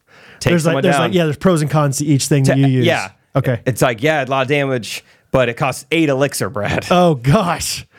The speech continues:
Speaker 2: Do you even have eight
Speaker 1: Is that
Speaker 2: elixir?
Speaker 1: gonna be worth it?
Speaker 2: Yeah.
Speaker 1: Or should I just, you know?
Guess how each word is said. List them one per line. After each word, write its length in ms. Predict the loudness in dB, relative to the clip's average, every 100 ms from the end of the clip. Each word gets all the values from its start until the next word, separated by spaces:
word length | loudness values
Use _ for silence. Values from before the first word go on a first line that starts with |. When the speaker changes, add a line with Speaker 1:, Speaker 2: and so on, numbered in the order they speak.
| -20 -4 4
Speaker 2:
Do 60 |
you 40 | 4
even 120 | 4
have 240 | 2 4 4
eight 100 | 4
Speaker 1:
Is 220 | 2 0
that 120 | 0
Speaker 2:
elixir? 80 | -2
Speaker 1:
gonna 160 | -2
be 80 | -2
worth 360 | 0 0 -2 0
it? 200 | 0 2
Speaker 2:
Yeah. 280 | 2 2 -2 -8 0
Speaker 1:
Or 120 | 0
should 160 | 2 0
I 60 |
just, 340 | 0 -4 -8 -6 0
you 140 | 0
know? 280 | 0 -4